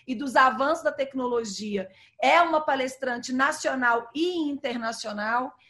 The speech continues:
Tá fácil, né? Pode buscá-la também nos teds que ela já fez, no, no Instagram. Então, tem grandes inspirações da Marta Gabriel. Pra mim, no meu dia a dia,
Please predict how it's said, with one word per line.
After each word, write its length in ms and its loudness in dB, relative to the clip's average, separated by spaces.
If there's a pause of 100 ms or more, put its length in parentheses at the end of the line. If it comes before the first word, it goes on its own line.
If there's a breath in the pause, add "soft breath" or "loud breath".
(240 soft breath)
Tá 280 4
fácil, 480 4
né? 180 2
Pode 320 -2
buscá-la 540 0
também 280 -6
nos 180 -8
teds 440 0
que 100 -12
ela 140 -6
já 160 -8
fez, 580 2 (320 loud breath)
no, 240 0
no 160 -4
Instagram. 800 0
Então, 220 -4
tem 180 -2
grandes 420 -2
inspirações 1000 -4 (300)
da 220 2
Marta 300 0
Gabriel. 380 4
Pra 200 4
mim, 180 0
no 120 -2
meu 200 4
dia 260 0
a 60 2
dia, 540 -2